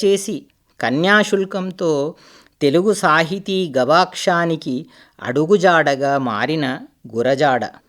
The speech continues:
ఇక కవిత్వానికి నూతన జవసత్వాలను అందించి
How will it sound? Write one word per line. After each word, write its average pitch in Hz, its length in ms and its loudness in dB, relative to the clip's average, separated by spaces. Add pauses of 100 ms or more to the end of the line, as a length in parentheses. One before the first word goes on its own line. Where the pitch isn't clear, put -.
(240)
ఇక 127 340 0 (440)
కవిత్వానికి 190 1000 0 (380)
నూతన 170 580 0 (400)
జవసత్వాలను 185 1080 2 (100)
అందించి 196 680 0